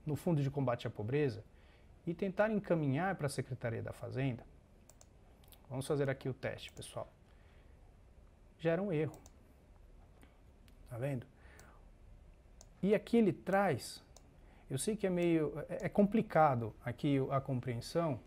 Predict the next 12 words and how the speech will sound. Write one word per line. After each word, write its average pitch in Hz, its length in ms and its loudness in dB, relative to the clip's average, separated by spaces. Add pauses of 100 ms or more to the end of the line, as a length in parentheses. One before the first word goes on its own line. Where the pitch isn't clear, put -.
em 127 80 -4
alguns 123 300 -4
pontos, 165 420 -4 (540)
mas 240 340 -2 (760)
dá 330 100 6
uma 277 100 6
olhada. 127 440 4 (420)
I 202 60 4
C 240 140 -2
M 214 180 4
S 208 280 2
sessenta 180 880 2